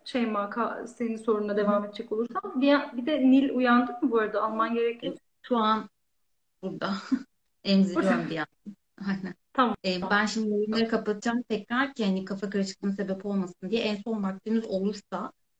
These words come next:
Speaker 2: e, çünkü hani kesintiler olabiliyor, benim gidip gelmem gerekebiliyor. Soruları ayrıca alacağız. Hani bir,
Speaker 1: Tamam,
Speaker 2: en
Speaker 1: tabii.
Speaker 2: topladıklarımızı bitirelim istiyorum.
Speaker 1: Tabii ki.
Speaker 2: Evet, dinliyorum Elçin seni.
Speaker 1: Burada, e, diyetle ilgili bir diğer söyleyebileceğim şey,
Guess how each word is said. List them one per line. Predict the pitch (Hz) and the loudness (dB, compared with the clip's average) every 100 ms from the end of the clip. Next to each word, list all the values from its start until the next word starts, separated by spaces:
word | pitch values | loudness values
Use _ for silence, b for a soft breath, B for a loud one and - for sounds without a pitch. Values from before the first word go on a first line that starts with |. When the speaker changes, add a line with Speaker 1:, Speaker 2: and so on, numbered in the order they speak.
| _ | _
Speaker 2:
e, | - - | -8 -6
çünkü | - 196 208 | -2 -2 0
hani | 202 196 190 | 2 2 2
kesintiler | - 190 185 190 196 202 | -2 -4 -2 -2 0 0
olabiliyor, | 190 196 185 190 | 0 -2 -2 -2
benim | 185 190 | -2 -2
gidip | 190 - | -2 -4
gelmem | 180 180 180 | -6 -4 -6
gerekebiliyor. | 175 170 - 190 254 262 | -6 -8 -10 -6 -6 -2
Soruları | 226 202 202 | -2 0 0
ayrıca | 208 185 196 214 | 0 0 -2 -2
alacağız. | 196 160 165 170 | -4 -4 -10 -8
Hani | 160 156 - _ | -8 -8 -12 _
bir, | 190 - | -12 -6
Speaker 1:
Tamam, | 254 233 | 0 2
Speaker 2:
en | 190 - - | 2 -2 -8
Speaker 1:
tabii. | 254 226 | -8 -4
Speaker 2:
topladıklarımızı | 196 190 170 - 190 180 170 | -6 -4 -10 -4 -4 -4 -6
bitirelim | 160 - 165 151 156 - - - _ _ | -10 -10 -8 -8 -10 -12 -16 -16 _ _
istiyorum. | _ - - - | _ -12 -8 -6
Speaker 1:
Tabii | 226 240 | -4 -6
ki. | - - 214 | -8 -8 -6
Speaker 2:
Evet, | 175 - - | -6 -8 -6
dinliyorum | 180 170 156 | -4 -4 -4
Elçin | 156 - - - - | -8 -12 -16 -16 -12
seni. | - - - | -12 -10 -2
Speaker 1:
Burada, | 381 381 381 311 311 254 | -2 0 2 2 4 4
e, | |
diyetle | 294 330 370 392 359 | 6 6 4 4 4
ilgili | 339 302 311 | 4 0 0
bir | 285 | 0
diğer | 339 370 381 - - | 2 4 2 0 -6
söyleyebileceğim | - 294 254 254 240 226 226 240 233 | -2 0 2 0 0 -4 0 0 0
şey, | 240 311 427 | -2 -4 -4